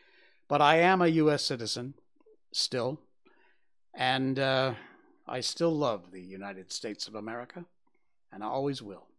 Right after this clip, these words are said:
I love this country to pieces.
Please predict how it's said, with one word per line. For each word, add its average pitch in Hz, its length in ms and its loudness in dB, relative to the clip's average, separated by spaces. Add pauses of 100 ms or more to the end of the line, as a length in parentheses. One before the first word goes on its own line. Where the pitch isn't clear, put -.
(540)
I 135 100 2
love 170 260 6
this 180 160 0
country 151 540 0 (760)
to 131 100 -2
pieces. - 600 -2